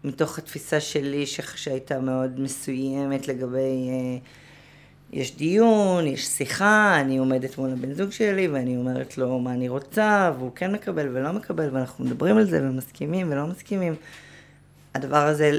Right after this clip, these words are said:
לא, כמעט לא מתקיים, היום יותר ויותר ויותר, אבל אז בוודאי שלא, הנושא הזה לא נכנס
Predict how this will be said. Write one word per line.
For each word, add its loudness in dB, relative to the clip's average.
לא, 0
כמעט 0
לא 0
מתקיים, -2
היום 0
יותר 2
ויותר -4
ויותר, 2
אבל 0
אז 0
בוודאי -2
שלא, -4
הנושא -4
הזה -2
לא -2
נכנס -8